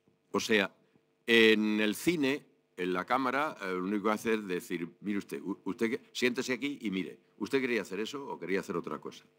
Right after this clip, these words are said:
En el teatro nunca tienes esa, exactamente esa percepción,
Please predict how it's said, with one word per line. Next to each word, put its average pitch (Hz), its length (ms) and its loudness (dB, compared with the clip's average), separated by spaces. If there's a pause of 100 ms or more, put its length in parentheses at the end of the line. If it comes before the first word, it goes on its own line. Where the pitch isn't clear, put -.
(460)
En 92 100 -4
el 95 120 0
teatro 135 280 4
nunca 123 260 2
tienes 98 300 -2
esa, - 280 -10
exactamente 98 680 -2
esa 87 220 -10
percepción, 113 720 -6